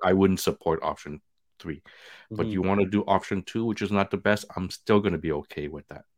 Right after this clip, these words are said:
Speaker 2: Yeah.
Speaker 1: And, and, and in finance is exactly the same. Um, you know, you've, you probably know the term, you know,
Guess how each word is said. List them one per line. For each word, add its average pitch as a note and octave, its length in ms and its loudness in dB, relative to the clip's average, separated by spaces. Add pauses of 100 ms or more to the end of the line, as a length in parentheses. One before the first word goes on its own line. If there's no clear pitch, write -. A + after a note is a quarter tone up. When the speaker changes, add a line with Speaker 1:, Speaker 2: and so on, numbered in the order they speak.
(300)
Speaker 2:
Yeah. G2+ 340 -4 (400)
Speaker 1:
And, G2 200 0 (120)
and, F#2+ 200 0 (360)
and F#2+ 300 0 (160)
in G2+ 160 4
finance A#2 720 2
is F#2 200 -8
exactly E2+ 500 -2
the E2+ 100 -6
same. G2 400 -6 (400)
Um, F2+ 560 -2
you F#2+ 120 -4
know, F2 220 -2
you've, F2+ 400 -6 (280)
you F#2 560 -4
probably F#2 460 2
know E2+ 220 -2
the D#2+ 120 -2
term, F#2 420 0
you D#2+ 80 -6
know, D#2 220 -4